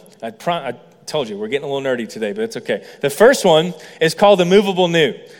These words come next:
Uh, the Greek letter N is the wor-, is the letter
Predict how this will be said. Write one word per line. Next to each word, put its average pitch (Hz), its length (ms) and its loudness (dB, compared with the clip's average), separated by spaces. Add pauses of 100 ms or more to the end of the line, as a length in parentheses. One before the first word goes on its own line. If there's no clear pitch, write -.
(140)
Uh, 143 240 4
the 143 120 -2
Greek 220 260 2
letter 226 260 6
N 185 340 2
is 180 240 -4
the 156 140 -2
wor-, 165 260 4
is 160 220 0
the 156 80 0
letter 156 520 4